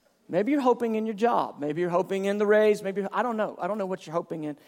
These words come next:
But here's the point. When we hope in stuff, things, people, situations, all of those things are subject to let us down.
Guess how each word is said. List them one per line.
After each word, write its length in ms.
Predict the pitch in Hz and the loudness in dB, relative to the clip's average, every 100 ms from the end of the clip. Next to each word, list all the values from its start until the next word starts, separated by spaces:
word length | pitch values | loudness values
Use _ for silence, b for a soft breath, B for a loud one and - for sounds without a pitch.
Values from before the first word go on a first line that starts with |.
| b b b - | b b b -10
But 100 | 151 | -2
here's 200 | 339 277 | -2 -2
the 80 | |
point. 420 | 233 - 233 190 - b b b - | -6 2 2 2 -2 b b b -6
When 120 | 185 | -2
we 100 | 202 | 0
hope 320 | 180 269 359 | 4 4 4
in 140 | 311 226 | 0 -2
stuff, 680 | - - 226 220 277 277 - b _ - | -4 -4 2 4 4 2 -16 b _ 0
things, 520 | 226 247 254 269 226 - _ - | 4 6 4 2 -4 -16 _ -2
people, 840 | 240 247 247 262 269 269 269 - - _ _ _ _ | 2 2 6 8 8 6 0 -20 -20 _ _ _ _
situations, 1000 | - - 240 - 208 214 233 240 269 254 B B - | -8 -2 0 2 4 4 4 2 -2 -2 B B 4
all 280 | 214 302 311 | 6 6 6
of 40 | |
those 220 | 214 180 | 2 0
things 460 | - 202 185 160 - b b | -4 -2 0 -2 -8 b b
are 120 | 175 | 0
subject 540 | 165 - 202 185 175 - | 0 2 2 4 -2 -6
to 80 | 160 | -2
let 160 | 160 | -2
us 100 | 143 | -2
down. 220 | - 123 | -6 -8